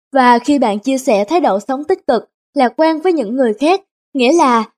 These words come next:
bạn đang cho và nhận năng lượng đó, năng lượng mà tôi gọi là lòng biết ơn. Ngược lại, khi tâm trí bạn quẩn quanh với những điều tồi tệ,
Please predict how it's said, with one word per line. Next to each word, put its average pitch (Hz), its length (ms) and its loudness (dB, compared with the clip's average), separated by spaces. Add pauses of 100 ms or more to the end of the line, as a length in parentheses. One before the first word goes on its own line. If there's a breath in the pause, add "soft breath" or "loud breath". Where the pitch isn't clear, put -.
(140)
bạn 226 260 0
đang 311 240 0
cho 330 260 2
và 285 200 0
nhận 208 280 -2
năng 247 160 -2
lượng 208 240 0
đó, 277 320 2 (300)
năng 370 140 0
lượng 233 300 0
mà 247 140 2
tôi 269 220 0
gọi 220 220 0
là 226 340 2 (320)
lòng 247 280 2
biết 339 180 -4
ơn. 320 320 2 (680)
Ngược 285 180 4
lại, 226 340 2 (240)
khi 349 200 6
tâm 339 220 -2
trí 339 160 4
bạn 214 280 0
quẩn 226 220 -2
quanh 311 220 0 (240)
với 294 180 4
những 302 200 0
điều 254 180 2
tồi 226 240 0
tệ, 214 340 2